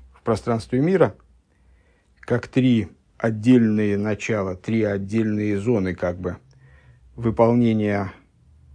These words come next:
обязанности знания о единстве Всевышнего,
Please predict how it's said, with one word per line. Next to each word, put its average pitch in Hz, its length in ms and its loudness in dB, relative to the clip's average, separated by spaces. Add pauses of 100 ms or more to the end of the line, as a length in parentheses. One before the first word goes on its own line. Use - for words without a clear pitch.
(120)
обязанности 104 840 -2 (1200)
знания 110 480 0
о 107 60 2
единстве 110 480 -2
Всевышнего, 92 580 -4